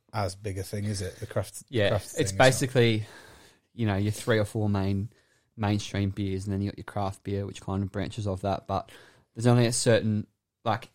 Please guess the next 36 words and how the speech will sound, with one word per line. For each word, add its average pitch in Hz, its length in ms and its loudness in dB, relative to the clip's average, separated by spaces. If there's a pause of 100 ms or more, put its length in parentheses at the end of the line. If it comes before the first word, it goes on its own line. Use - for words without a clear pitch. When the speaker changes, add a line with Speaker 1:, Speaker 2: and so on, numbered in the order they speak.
(160)
Speaker 2:
the 127 80 -4
young 120 400 6
population 104 680 0
love 101 220 0
the 107 60 -8
craft 101 400 -4
beer, 104 260 -4 (220)
whereas, 107 240 -2
like, 107 180 0
the 117 60 -8
more 107 180 0
seasoned 104 680 -4
people 104 400 -8
in 104 100 -4
Australia 101 460 -6
don't 107 240 -8
really 95 180 -8
touch - 280 -12
the - 80 -12
craft. 98 400 -8
They're, 107 120 -4
Speaker 1:
Yeah. 95 120 -4
Speaker 2:
they'll 101 160 0
have 104 180 -2
their 104 100 -2
Carlton 104 340 -4
Draft 98 380 -6
or 107 180 -6 (440)
V 117 160 4
B 107 260 0
or 104 80 -2
four 107 340 -4
X - 260 -8
or 113 100 -2
Melbourne 104 360 -2
Bitter, 107 360 -4